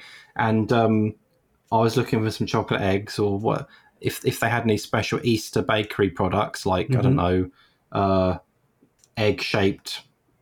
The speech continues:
Speaker 1: croissants, I don't know what they would do, right? Something Easter related.
Speaker 2: Okay.
Speaker 1: I was there looking at the bakery section. I wasn't gonna buy anything really 'cause I'm good and don't buy loads of pastries. But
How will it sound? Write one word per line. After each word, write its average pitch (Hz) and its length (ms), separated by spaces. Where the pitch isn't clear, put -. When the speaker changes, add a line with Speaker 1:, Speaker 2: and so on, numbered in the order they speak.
Speaker 1:
croissants, 101 680
I 107 120
don't 98 100
know 95 120
what - 120
they 101 100
would 95 140
do, 101 240
right? 107 280
Something 143 280
Easter 110 360
related. 95 580
Speaker 2:
Okay. 135 140
Speaker 1:
I 120 60
was 120 140
there 117 300
looking 110 360
at - 180
the 98 60
bakery 107 360
section. 95 380
I 123 40
wasn't 117 180
gonna 92 100
buy 95 140
anything 95 220
really 95 240
'cause - 200
I'm 98 140
good 101 180
and 95 120
don't 98 260
buy 104 140
loads 98 200
of 85 100
pastries. 104 500
But - 200